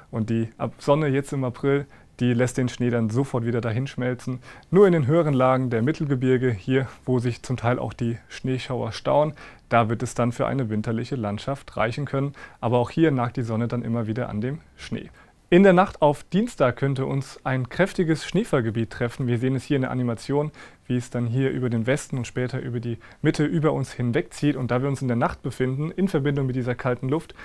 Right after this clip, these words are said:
kann es auch im Flachland und sogar in den milden Regionen im Westen, wo wir zum Teil ja Schnee im Winter kaum kennen, auch dort könnte es sogar weiß werden und glatte Straßen am nächsten Morgen geben.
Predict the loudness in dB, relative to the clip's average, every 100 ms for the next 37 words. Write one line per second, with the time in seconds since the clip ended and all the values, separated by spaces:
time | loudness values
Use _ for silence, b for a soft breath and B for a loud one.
0 | B B -2 0 0 -4 -4 -4 -6 -4
1 | -4 -2 -2 -2 -4 -2 -2 -2 -4 -6
2 | -2 6 6 6 0 0 -2 0 0 -2
3 | -2 -4 -2 0 0 -2 -2 -2 0 -4
4 | -4 -4 -2 -2 0 -2 -4 -6 -2 -4
5 | -4 B B B B 0 2 0 0 -2
6 | -2 -2 -6 -4 -4 -2 -4 -4 -2 -2
7 | -2 -8 -6 -6 -6 -10 -8 -8 -6 -6
8 | -6 -6 -8 -6 -4 0 0 0 2 0